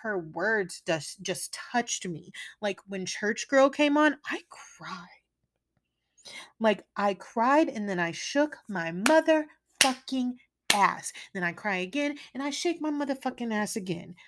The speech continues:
Like, are you fucking serious? <sighs> No one can do it like Beyonce. And, uh, again, I will hear no Beyonce slander. Um,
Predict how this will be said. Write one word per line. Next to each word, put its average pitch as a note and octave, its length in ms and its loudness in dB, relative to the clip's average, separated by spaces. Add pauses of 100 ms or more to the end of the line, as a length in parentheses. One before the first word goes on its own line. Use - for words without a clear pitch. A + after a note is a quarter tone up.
(120)
Like, A#3+ 200 4
are B3 80 10
you B3+ 240 10
fucking A3 760 0
serious? A#3 1120 0 (2250)
<sighs> - 40 -8 (2000)
No G#3 200 -2
one C#4+ 180 -2
can B3+ 160 -8
do B3+ 160 -4
it G3+ 100 -6
like F#3+ 220 -8
Beyonce. G3 560 -6
And, F#3+ 180 -8
uh, F3+ 160 -10
again, G3 460 0
I A3 120 2
will D4+ 200 8
hear C4 240 4
no G3 160 2
Beyonce E3 500 -4
slander. E3+ 460 -12 (300)
Um, G3 280 0